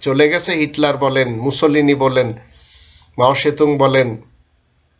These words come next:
লেনিন বলেন, স্টালিন বলেন, কার্ল মার্কস বলেন, এরা সবাই এই টাইপের মনে করেছিল। তো এদের কারণে মানুষ মরেছে। অথচ রবের শান্তির রাজ্যে প্রত্যেকটি মানুষ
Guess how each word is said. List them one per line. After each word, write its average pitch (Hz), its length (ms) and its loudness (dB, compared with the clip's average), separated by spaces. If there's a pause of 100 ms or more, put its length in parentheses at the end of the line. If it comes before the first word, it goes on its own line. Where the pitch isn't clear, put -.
(240)
লেনিন 147 520 2
বলেন, 139 360 2
স্টালিন 143 520 0
বলেন, 135 360 0
কার্ল 135 380 0
মার্কস 139 420 -2
বলেন, 131 280 0
এরা 175 180 0
সবাই 196 400 0
এই 170 220 -6
টাইপের 202 420 -2
মনে 156 240 2
করেছিল। 147 500 -6 (1600)
তো 131 140 -8
এদের 160 320 2
কারণে 180 340 0
মানুষ 131 380 -2
মরেছে। 101 420 -10 (480)
অথচ 120 320 -6
রবের 120 380 0 (540)
শান্তির 139 580 -2
রাজ্যে 127 320 -2
প্রত্যেকটি 151 580 -4
মানুষ 135 720 -2